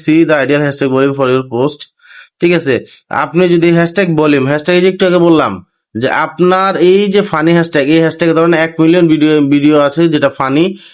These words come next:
এবং সবগুলো ভিডিও সামনে দিয়ে টাইটেলের পাশে লেখা আছে ফানি,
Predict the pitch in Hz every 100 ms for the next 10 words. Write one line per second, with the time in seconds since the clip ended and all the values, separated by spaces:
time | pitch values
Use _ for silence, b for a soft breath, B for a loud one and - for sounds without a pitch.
0 | B - 151 165 165 151 147 170 185 160
1 | 160 165 156 139 147 160 170 165 139 147
2 | 151 139 147 139 139 151 170 170 135 160
3 | 202